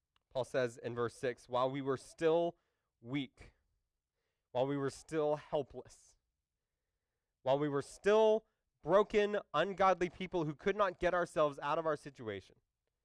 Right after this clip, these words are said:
it says, "At the right time, Christ died for the ungodly." Verse seven, Paul makes this kind of parenthetical statement. He says, "For one will scarcely die for a righteous person, though perhaps for a good person,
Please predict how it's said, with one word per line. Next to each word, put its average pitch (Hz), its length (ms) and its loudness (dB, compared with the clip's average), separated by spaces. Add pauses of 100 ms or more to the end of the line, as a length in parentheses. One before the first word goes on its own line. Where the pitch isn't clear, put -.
(640)
it - 60 -20
says, 123 100 -10
"At 127 100 -6
the 135 80 -2
right 147 320 -2
time, 117 380 -6
Christ 147 580 -4
died 95 400 -4 (520)
for 123 80 -8
the 117 80 -4
ungodly." 107 540 -4 (1400)
Verse 123 140 -10
seven, 123 320 -2 (100)
Paul 139 160 2
makes 131 200 -4
this 123 200 -12
kind 127 160 -6
of 104 80 -4 (440)
parenthetical 135 640 0
statement. 120 420 -4
He 104 40 -8
says, 120 240 -4
"For 139 140 -4
one 151 160 2
will 147 120 0
scarcely 196 520 0
die 165 300 2
for 156 160 -2
a 131 60 2
righteous 156 380 -4
person, - 340 -12 (640)
though 131 80 2
perhaps 160 380 -4
for 208 80 0
a 202 60 0
good 247 200 2
person, 147 380 -4